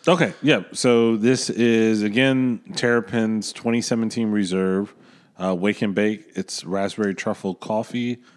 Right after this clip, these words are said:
oatmeal imperial stout. It's got Jittery Joe's coffee in it. Um, they put pure liquid cacao in it,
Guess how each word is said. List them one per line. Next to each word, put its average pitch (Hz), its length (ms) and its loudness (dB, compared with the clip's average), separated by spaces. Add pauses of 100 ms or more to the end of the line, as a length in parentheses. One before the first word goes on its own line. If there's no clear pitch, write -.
(200)
oatmeal 110 420 -2
imperial 107 400 -4
stout. 110 380 -4
It's - 100 -18
got 87 220 -4
Jittery 95 400 -2
Joe's 92 280 -2
coffee 98 460 -6
in 107 160 -4
it. 113 180 -8 (600)
Um, 85 720 -6 (840)
they 104 100 -4
put - 260 -6
pure 110 380 0
liquid 98 600 -4
cacao 101 500 -8
in 113 80 -8
it, 131 180 -10